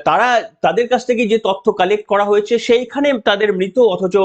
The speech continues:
এনুমারেশন ফর্মটি পড়ে গিয়েছে জমা, তাহলে সেই বিএলও কে ডাকা হবে বলে নির্বাচন কমিশন জানিয়েছে। তার কাছে শোকজ চাওয়া হবে, কেন সেই কাজটি করেছে।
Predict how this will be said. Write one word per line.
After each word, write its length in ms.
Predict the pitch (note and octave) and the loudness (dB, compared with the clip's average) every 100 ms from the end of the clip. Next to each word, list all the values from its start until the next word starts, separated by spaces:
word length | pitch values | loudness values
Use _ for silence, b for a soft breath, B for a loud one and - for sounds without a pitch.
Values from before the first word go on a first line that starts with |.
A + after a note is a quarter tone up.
| E3 | 2
এনুমারেশন 520 | D3+ G3 A3 A3+ A3+ | 0 -2 -2 -2 -4
ফর্মটি 440 | G#3 F3+ E3+ F#3+ C4 | -2 -2 -2 -2 0
পড়ে 240 | A3+ G3+ | 2 2
গিয়েছে 280 | F3 F3 F3 | 0 -2 0
জমা, 320 | C3+ B2+ F3+ - _ _ | 0 0 -2 -6 _ _
তাহলে 260 | F3 G#3+ G#3+ | -2 0 -2
সেই 420 | - A#3+ C4+ C4 | 0 2 2 -2
বিএলও 420 | D3 E3+ G3+ A3 | -2 2 2 2
কে 140 | A3 | 0
ডাকা 360 | G#3 D3 C3 G3+ | -2 -2 -2 -2
হবে 220 | F#3+ G#3+ | 0 0
বলে 180 | F#3 E3 | 0 0
নির্বাচন 440 | C#3 C3+ C#3+ F3 | 0 0 0 0
কমিশন 360 | E3+ F3 F3 F#3 | 0 0 0 0
জানিয়েছে। 640 | C3 C3+ F#3 B3+ B3+ - _ - | 0 2 2 0 -2 -10 _ -2
তার 200 | F3 A3 | -2 0
কাছে 340 | A#3 A#3 C4 | -2 -2 -4
শোকজ 680 | B3 A#3+ A#3+ C4+ B3+ F3+ - | -2 0 2 2 0 -2 -2
চাওয়া 180 | D3+ D3 | 0 0
হবে, 220 | C3+ C3+ | 0 -2
কেন 440 | - E3 F#3+ C4+ | -2 -4 -2 -4
সেই 280 | - G#3 F3+ | 0 0 2
কাজটি 340 | C3 C3 D3+ | -2 -2 -4
করেছে। 360 | A#2+ A2+ A2+ | -2 -2 -2